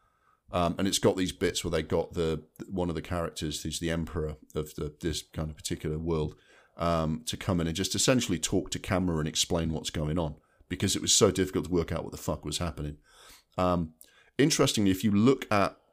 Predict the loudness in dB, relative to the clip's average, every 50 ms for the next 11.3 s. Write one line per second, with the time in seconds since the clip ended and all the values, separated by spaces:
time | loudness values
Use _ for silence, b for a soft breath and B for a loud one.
0 | -8 -6 2 4 4 6 6 6 4 4 2 -2 -4 -6 -4 -2 0 0 2 2
1 | 2 2 2 0 -2 -6 _ -20 -20 _ -8 -6 -4 -4 -4 -4 -2 0 2 2
2 | 2 2 0 -4 -10 -14 -16 -12 -8 -2 0 0 0 0 -2 -2 0 0 0 2
3 | 0 -2 -6 b b b b b b b b b -2 0 2 2 2 4 4 4
4 | 4 6 4 4 6 4 4 2 2 -2 -12 _ _ _ _ _ _ _ _ _
5 | _ _ _ -20 -20 _ _ 0 2 2 4 2 2 2 0 0 2 2 2 2
6 | 0 0 2 2 2 2 0 0 2 2 2 2 2 2 0 0 0 -2 -4 -6
7 | _ 0 0 0 0 0 2 2 2 2 2 0 0 0 0 0 -2 -2 -2 -2
8 | -2 -2 -2 -2 0 0 0 2 2 2 0 0 -4 -6 -6 -6 -4 -4 -4 -4
9 | -4 -4 -4 -2 -2 -2 -2 -2 -4 -4 -6 -6 -4 -2 -2 0 0 0 -2 -2
10 | -4 -4 -4 -4 -2 -2 -2 -2 -2 -2 -4 -4 -6 -6 -4 -4 -2 0 0 0
11 | 2 2 2 2 0 0